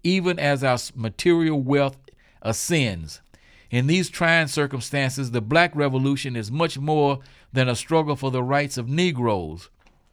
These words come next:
It is forcing America to face all of its interrelated flaws, racism, poverty, militarism, and materialism. It ex-, is, it, it is exposing the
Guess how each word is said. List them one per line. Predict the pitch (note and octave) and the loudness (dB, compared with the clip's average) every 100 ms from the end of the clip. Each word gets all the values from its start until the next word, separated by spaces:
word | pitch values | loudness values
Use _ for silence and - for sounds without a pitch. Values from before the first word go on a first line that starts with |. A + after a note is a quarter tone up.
| _ _ _ - - - - | _ _ _ -20 -20 -8 2
It | D#3 | 4
is | C#3+ | 4
forcing | - F#3 G3 F3 | 2 2 4 2
America | D3 D3 D#3 D3 C3+ | -2 0 0 0 -4
to | B2 | -4
face | - D3+ B2 | -2 -2 2
all | D#3 E3 | 2 2
of | D3 | 0
its | C#3 | -2
interrelated | - D3+ D3 D3 C#3 D3 C3+ | -2 -2 0 0 0 0 -4
flaws, | C3 D#3+ C3+ G#2+ E2+ E2+ - - - | -4 0 2 2 -2 -10 -20 -20 -4
racism, | A2+ E3+ E3 D3 A2+ A2+ | 2 4 2 -2 -2 -4
poverty, | - D#3 D#3+ B2 A#2 A2 | 0 2 2 0 -4 -4
militarism, | A2+ E3 E3 C#3 B2+ C3 B2 A2+ A2 | -2 -2 -2 -2 -2 -2 -4 -6 -6
and | A2 | -6
materialism. | G#2+ - F3+ E3 B2 A#2 G2 F#2+ F#2 - - - | -8 -2 2 2 0 -4 -6 -8 -12 -18 -20 -8
It | C3+ C#3+ | 0 2
ex-, | C#3 - - | 2 -2 -2
is, | D3+ C3+ | 0 2
it, | C3 C3+ | 0 0
it | D3+ | 0
is | C#3+ A#2+ | 0 0
exposing | A#2 - E3+ E3+ D#3 C3+ A#2+ | -4 0 2 4 2 -2 -4
the | A2+ | -4